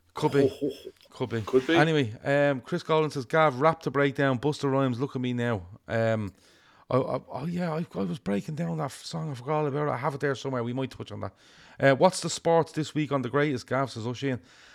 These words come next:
Speaker 1: I think I'm on golf. I think Keith's on boxing. And
Speaker 2: Keith's
Speaker 1: I
Speaker 2: on
Speaker 1: think
Speaker 2: boxing.
Speaker 1: is Phil might be picking,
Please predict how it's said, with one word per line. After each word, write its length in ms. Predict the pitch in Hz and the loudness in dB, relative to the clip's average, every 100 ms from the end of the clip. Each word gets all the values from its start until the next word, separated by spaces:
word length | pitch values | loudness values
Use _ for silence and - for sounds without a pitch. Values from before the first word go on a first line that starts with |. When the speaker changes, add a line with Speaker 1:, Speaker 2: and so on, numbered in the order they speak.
| - - _ - | -20 -20 _ -4
Speaker 1:
I 80 | |
think 280 | 113 170 165 | 0 -2 0
I'm 160 | 151 139 | 0 0
on 160 | 131 | 0
golf. 480 | - 120 143 - - - | 2 2 2 -2 -14 -10
I 80 | 139 | -8
think 260 | - 135 - | -6 -8 -8
Keith's 420 | - 160 156 - | -10 -8 -6 -2
on 180 | 123 107 | -2 0
boxing. 580 | 120 120 - - 123 - - | -2 -2 -4 -6 -6 -8 -6
And 100 | 120 | -2
Speaker 2:
Keith's 120 | 113 | 0
Speaker 1:
I 40 | 113 | 0
Speaker 2:
on 40 | |
Speaker 1:
think 60 | 107 | 2
Speaker 2:
boxing. 400 | 110 - 113 107 - - - - _ _ _ _ _ 605 587 587 554 523 453 _ _ _ - 508 453 _ _ _ _ _ - | 0 0 -6 -6 -14 -20 -20 -20 _ _ _ _ _ -20 -20 -20 -18 -20 _ _ _ _ -16 -16 -18 _ _ _ _ _ -8
Speaker 1:
is 560 | 139 123 - - - - | -6 -6 -8 -12 -14 -20
Phil 460 | - - 151 160 120 | -14 -4 -2 -2 -2
might 220 | 143 156 | -4 -4
be 80 | 131 | -4
picking, 340 | - 151 147 | -8 -8 -8